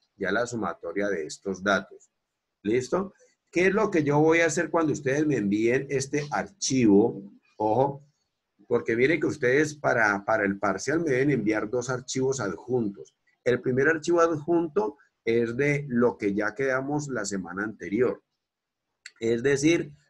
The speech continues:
los primeros cinco problemas que ustedes tenían que volarle calculadora, de hacer las tablas, hacer, eh,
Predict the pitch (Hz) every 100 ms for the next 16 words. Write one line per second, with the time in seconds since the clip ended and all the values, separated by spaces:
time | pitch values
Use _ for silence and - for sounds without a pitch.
0 | _ 117 120 - 107 107 131 135 151 151
1 | 151 147 123 98 98 98 120 127 101 -
2 | 107 113 104 92 98 104 107 107 107 107
3 | 113 101 92 - 95 92 95 104 110 101
4 | 98 92 101 - 104 104 107 104 95 95
5 | 92 104 107 101